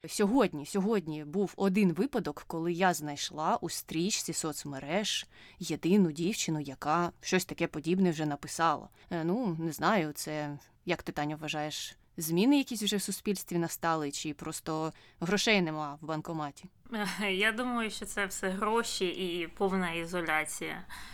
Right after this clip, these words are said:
Speaker 2: тому що вони починають якось задумуватися тільки коли це б'є по них. А коли це десь, типу, далеко, це,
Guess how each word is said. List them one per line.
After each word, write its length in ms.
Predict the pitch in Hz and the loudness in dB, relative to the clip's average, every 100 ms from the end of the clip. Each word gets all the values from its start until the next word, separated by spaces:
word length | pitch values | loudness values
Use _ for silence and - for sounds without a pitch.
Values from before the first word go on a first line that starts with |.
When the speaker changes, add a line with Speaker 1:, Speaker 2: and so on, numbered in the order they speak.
| - | -2
Speaker 2:
тому 200 | 196 185 | 4 4
що 220 | 180 196 | 4 2
вони 180 | 175 180 | 2 2
починають 680 | 180 180 202 175 170 160 - | 2 0 2 4 2 0 0
якось 360 | 165 170 165 180 | -2 -2 -2 2
задумуватися 920 | 180 190 214 190 165 160 175 - 170 | 4 6 6 6 4 2 -4 -2 -2
тільки 340 | 185 190 185 | 0 2 0
коли 420 | - 170 165 165 | 2 4 6 4
це 200 | 160 - | 0 -2
б'є 380 | 156 156 170 170 - | -2 0 0 0 0
по 120 | 170 | -2
них. 420 | 160 147 139 - - - - - - - - - - - | -2 -4 -6 -10 -14 -14 -14 -14 -14 -16 -16 -18 -18 0
А 260 | 185 170 156 | 6 6 6
коли 340 | - 185 196 | 4 2 2
це 180 | 190 175 | 2 -2
десь, 420 | 170 170 160 - | 0 0 -2 -8
типу, 360 | - 180 - 170 | -4 -4 -4 -4
далеко, 760 | 160 156 190 247 - 160 147 - - - | 0 4 4 2 -2 -6 -8 -10 -16 -6
це, 560 | - 208 226 220 180 | 2 6 6 4 0